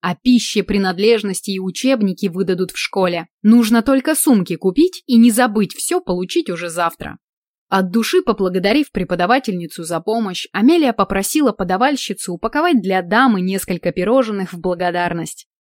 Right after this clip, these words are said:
Пусть сладости дороги, она не могла принять любезность просто так. Впрочем, виконт на это смотрел благосклонно,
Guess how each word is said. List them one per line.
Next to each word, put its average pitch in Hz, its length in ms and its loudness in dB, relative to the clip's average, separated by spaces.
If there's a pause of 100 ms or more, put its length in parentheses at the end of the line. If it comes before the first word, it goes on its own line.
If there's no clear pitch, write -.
(140)
Пусть 311 300 0
сладости 208 560 0
дороги, 185 600 0
она 320 200 2
не 247 100 6
могла 202 380 0
принять 185 400 -4
любезность 180 560 -4
просто 175 340 -6
так. - 340 -8 (280)
Впрочем, 190 540 -2
виконт 254 460 0
на 208 180 0
это 233 120 -6
смотрел 208 480 -2
благосклонно, 180 840 -4